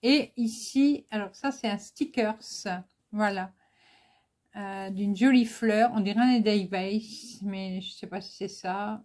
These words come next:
Mais bon, voilà. Donc ça, c'est le petit cadeau avec le sachet de thé. Et voilà.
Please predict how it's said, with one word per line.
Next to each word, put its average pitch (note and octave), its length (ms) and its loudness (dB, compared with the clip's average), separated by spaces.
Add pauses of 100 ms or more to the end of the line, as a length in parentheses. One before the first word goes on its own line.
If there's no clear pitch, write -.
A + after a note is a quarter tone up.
Mais F#3 300 -12
bon, - 140 -18 (240)
voilà. F3+ 220 -10 (1500)
Donc G3 140 -8
ça, C4 140 0
c'est B3+ 140 -6
le F#3+ 140 -4
petit C#4 300 -2
cadeau B3+ 600 4
avec A3+ 340 2
le B3 80 -2
sachet A3+ 340 -2
de G#3+ 60 -6
thé. G#3+ 420 0 (2500)
Et C#4+ 180 4 (140)
voilà. G#3+ 400 2